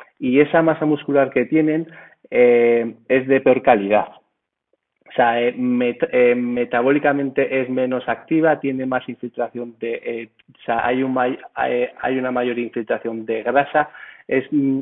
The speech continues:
es menos tolerante o, o sea, o es más resistente a la acción de la insulina. Entonces, eh, primordial, primordial, primordial que las personas que, que las personas con obesidad o las personas que, eh,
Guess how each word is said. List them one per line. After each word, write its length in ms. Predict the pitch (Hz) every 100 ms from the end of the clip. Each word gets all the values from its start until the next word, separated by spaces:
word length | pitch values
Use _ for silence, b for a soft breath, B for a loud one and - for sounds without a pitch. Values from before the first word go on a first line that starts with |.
| - -
es 180 | 135
menos 320 | 139 139 131 -
tolerante 560 | 131 127 127 127 123
o, 80 | 120
o 180 | 123 120
sea, 220 | 123 107
o 100 | 120
es 80 | 127
más 180 | 135 127
resistente 920 | 120 120 - 123 113 117 117 113 113 B B B -
a 100 | 117
la 60 | 113
acción 320 | - 120 113
de 80 | 113
la 160 | 113
insulina. 560 | 110 - 127 147 139 131
Entonces, 440 | 120 131 131 151 - B B B -
eh, 340 | 120 117 -
primordial, 720 | 135 131 127 123 123 143 135
primordial, 680 | 117 120 117 113 117 127 117
primordial 680 | 110 110 107 107 139 165 156
que 140 | 120
las 160 | 117 -
personas 500 | 113 - 127 131 131 -
que, 480 | 123 120 117 117 _ _ _ -
que 80 |
las 160 | 117 110
personas 420 | 113 127 135 135 -
con 180 | 127 123
obesidad 540 | 120 113 117 117 113
o 120 | - 110
las 160 | 104
personas 480 | - 107 120 127 120
que, 520 | - 123 117 117 113 - _ B B B B B
eh, 340 | 113 113 110